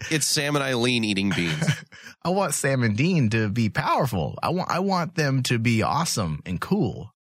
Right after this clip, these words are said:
Speaker 2: I don't wanna think that they're just inept fools.
Speaker 1: Mm-hmm.
Speaker 2: The Three Stooges, Castiel, Dean, and Sam. And that's kind of what they were stripped down to being.
Speaker 1: Two, yeah.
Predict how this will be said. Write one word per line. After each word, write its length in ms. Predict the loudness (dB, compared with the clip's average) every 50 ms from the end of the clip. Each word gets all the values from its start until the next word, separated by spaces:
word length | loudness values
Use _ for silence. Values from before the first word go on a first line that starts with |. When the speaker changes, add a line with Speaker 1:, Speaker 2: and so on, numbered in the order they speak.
| _ _ _ _ _ _ _ _ _ _ _ _ _ _ _ _ _ _ -4
Speaker 2:
I 80 | -2 0
don't 140 | 0 2 2
wanna 160 | 0 0 -2
think 280 | -4 -4 -4 -4 -2 -2
that 140 | -2 -2 0
they're 200 | 0 2 2 2
just 200 | 0 0 -2 -2
inept 400 | -2 -2 0 0 0 0 -2 -4
fools. 560 | -6 -4 -2 -2 0 2 2 2 2 0 -2 -2
Speaker 1:
Mm-hmm. 380 | -2 -2 0 0 0 -2 -2 -2 -4 -8 _ _ _ _ _ _ _ _ -4
Speaker 2:
The 80 | -4 -4
Three 280 | -2 0 0 0 2
Stooges, 760 | 2 0 0 0 0 0 2 2 2 2 2 2 0 -2 -4 -6 -12 _ _ _ _ _ _ _ _ _ _ _ _ -2 -2
Castiel, 720 | 0 0 0 0 0 2 2 2 2 2 2 0 0 0
Dean, 400 | 0 0 2 2 4 2 2 2
and 220 | 2 0 0 0 0
Sam. 540 | 0 0 0 0 0 2 2 2 2 0 -2 _ _ _ _ _ _ _ _ _ _ _ _ _ _ _ -4
And 140 | -2 0 0
that's 180 | 0 -2 -4 -8
kind 440 | -10 -8 -2 0 2 2 4 4
of 220 | 4 4 2 0 0 -4 _ _ _ _ _ _ _ _ _ _ _ _ _ _ _ _ _ _ _ _ _ _ _ _ -2
what 280 | -2 -2 -2 -2 _
they 160 | -2 0 2 2
were 380 | 2 2 4 4 4 2 2
stripped 360 | 0 -2 -2 -2 -2 -2 0
down 440 | 0 0 0 0 0 0 0 0 -2 -4 _ -4
to 100 | -2 0
being. 200 | 2 2 2 2 2
Speaker 1:
Two, 260 | 0 -2 -2 -4 -6 -10 -12 _ -4
yeah. 240 | -2 -2 -2 -4